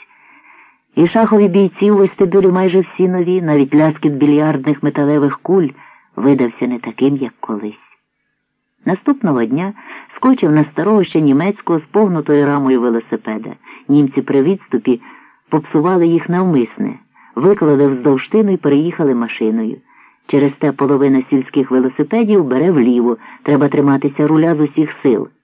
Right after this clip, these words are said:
Катонув до тітки на пізній черешні. Тітка й дядько бездітні. І ясь з полив'яних полумисочків з саморобними дерев'яними ложками з держальцями-рибками,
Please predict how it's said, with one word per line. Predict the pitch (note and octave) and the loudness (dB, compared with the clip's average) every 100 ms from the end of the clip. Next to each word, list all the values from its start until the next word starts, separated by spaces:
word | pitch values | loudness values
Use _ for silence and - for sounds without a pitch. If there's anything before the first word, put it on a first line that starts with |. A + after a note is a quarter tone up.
| _ _ _ _ _ _ - | _ _ _ _ _ _ -6
Катонув | B3+ C4 F#3 E3 G3+ G#3 | -2 0 0 2 2 0
до | C#3 B2+ | 2 0
тітки | - F#3+ - D#3 C3 - - | 0 -4 -2 -2 -2 -4 -2
на | C3 | 0
пізній | B2+ D3 D3+ C3+ | 2 0 2 0
черешні. | B2+ B2+ A2+ G#2 - A2+ D#3+ _ _ _ _ _ _ - | -2 -2 -4 -6 -8 -12 -12 _ _ _ _ _ _ -4
Тітка | A3 A3+ - | -2 0 2
й | D3 | 0
дядько | C3 F#3 G3+ - | 2 0 0 -2
бездітні. | C3+ A#2 G#2+ A#2+ C3+ - A#2+ B2+ _ - - - _ _ _ _ _ - | 0 0 0 2 0 0 -6 -6 _ -20 -20 -20 _ _ _ _ _ -2
І | F#3 | 2
ясь | A3+ B3 | 4 2
з | - | 0
полив'яних | - D#3+ D#3+ D#3 D3+ D3 | 0 2 4 4 2 0
полумисочків | - D3 G#3+ G#3+ G#3 G#3 - G3+ F#3 E3+ | 0 2 4 2 2 -4 -4 0 0 0
з | - | -2
саморобними | C#3+ C#3+ D3+ C3+ C#3 C3+ | 0 2 2 2 2 2
дерев'яними | C3+ B2+ C3+ C3+ C3 | 2 2 2 2 2
ложками | B2+ B2 - E3+ G3 G3 F#3 | 2 0 -4 -4 -2 -2 -2
з | E3+ | -2
держальцями-рибками, | F#3+ F#3 G3 F#3 - F#3 F#3 F3+ F3+ - F3+ E3+ | -2 0 0 0 -2 -4 0 0 0 -2 -8 -8